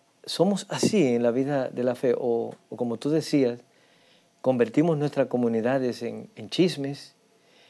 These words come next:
en revanchas, en rencillas, o ciertamente quien está reluciendo en todo nuestros servicios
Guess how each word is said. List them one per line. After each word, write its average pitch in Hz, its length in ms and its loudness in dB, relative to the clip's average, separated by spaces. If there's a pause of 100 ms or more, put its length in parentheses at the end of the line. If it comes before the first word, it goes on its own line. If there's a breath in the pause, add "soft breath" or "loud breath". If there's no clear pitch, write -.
(120 soft breath)
en 113 140 -6
revanchas, 120 800 -2 (580 soft breath)
en 110 120 -6
rencillas, 120 840 -2 (680 soft breath)
o 131 280 4
ciertamente 139 920 0 (440 soft breath)
quien 143 300 4
está 160 600 -2 (480 soft breath)
reluciendo 131 880 4
en 120 140 2
todo 156 500 4 (500 soft breath)
nuestros 127 380 0
servicios 120 640 0